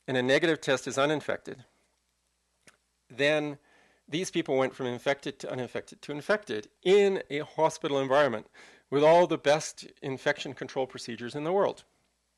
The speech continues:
How could this be? Well, the most logical thing to think is, well, the test is not accurate.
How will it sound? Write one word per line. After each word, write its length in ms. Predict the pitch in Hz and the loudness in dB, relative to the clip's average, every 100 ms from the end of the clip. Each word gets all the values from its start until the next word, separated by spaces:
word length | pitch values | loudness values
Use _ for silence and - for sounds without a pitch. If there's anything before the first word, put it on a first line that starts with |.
| _ _ _ _ _ _ _ _ _ | _ _ _ _ _ _ _ _ _
How 220 | - 139 | -2 -2
could 200 | 139 143 | -2 -6
this 140 | 123 - | -10 -8
be? 260 | 190 - _ _ _ _ _ _ _ _ _ _ - | -8 -8 _ _ _ _ _ _ _ _ _ _ 2
Well, 160 | 139 | 4
the 80 | 135 | 4
most 260 | 143 139 135 | 2 0 2
logical 640 | 143 175 - 143 120 117 | 4 4 2 0 0 -2
thing 280 | 120 123 120 | -4 -6 -6
to 100 | 110 | -12
think 300 | 117 113 113 | -12 -12 -10
is, 180 | 113 117 | -12 -8
well, 360 | 113 113 107 _ _ _ _ _ _ | -4 -4 -6 _ _ _ _ _ _
the 60 | - | -20
test 380 | - 147 - - _ - | -12 -10 -10 -16 _ -16
is 140 | 117 | -6
not 140 | 117 | -2
accurate. 460 | 131 160 - 104 | 0 0 -4 -12